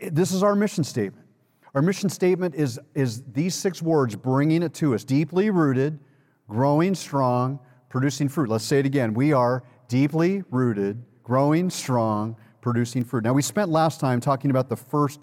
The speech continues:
two words, deeply rooted. They speak of evangelism.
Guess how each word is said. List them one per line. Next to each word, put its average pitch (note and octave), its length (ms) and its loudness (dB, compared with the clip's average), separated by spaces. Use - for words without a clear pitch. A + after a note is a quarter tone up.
two C3 200 -2
words, A2 480 -2
deeply C#3 640 0
rooted. G#2 560 -2
They A#2+ 100 -4
speak E3 420 -2
of B2 100 0
evangelism. A2 920 -2